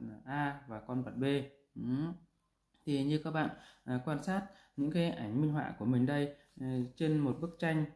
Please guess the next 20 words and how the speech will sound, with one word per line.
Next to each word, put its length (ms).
à, 220
sẽ 160
được 160
in, 300
à, 160
với 180
nền 280
trắng 320
và 140
những 200
màu 180
sắc 180
rất 220
chi 140
là 240
rực 200
rỡ, 380
à, 240
đẹp. 340
Thì 320